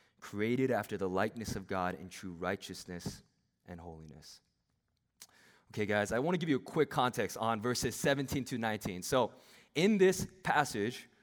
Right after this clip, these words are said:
Paul is pushing back on the lifestyle of the Gentiles. Now, I don't know about you guys, some of you guys are, like,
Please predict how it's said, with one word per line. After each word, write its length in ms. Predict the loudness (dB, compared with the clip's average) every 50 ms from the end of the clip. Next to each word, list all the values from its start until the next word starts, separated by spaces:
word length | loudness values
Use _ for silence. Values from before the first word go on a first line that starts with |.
| _ _ _ -8
Paul 280 | 0 2 4 4 4 4
is 120 | 2 0
pushing 320 | 0 -2 -2 -2 0 0
back 260 | 4 4 4 4 4 0
on 60 | -4
the 80 | -2
lifestyle 400 | 4 4 4 4 4 2 0 0
of 80 | 0 0
the 80 | -2 -2
Gentiles. 540 | -2 -2 -2 -2 0 -2 -2 -2 -2 2
Now, 260 | 4 6 6 6 4 -2 -16 -20 _ _ _ _ _ _ _ -16 -4
I 60 | -2
don't 60 | 0 2
know 40 |
about 140 | 6 6 6
you 80 | 6 8
guys, 340 | 8 10 10 10 8 6 2 -6 -8
some 120 | -4 -4
of 60 | 2 4
you 60 | 6
guys 160 | 4 6 4
are, 40 | 2
like, 140 | 2 0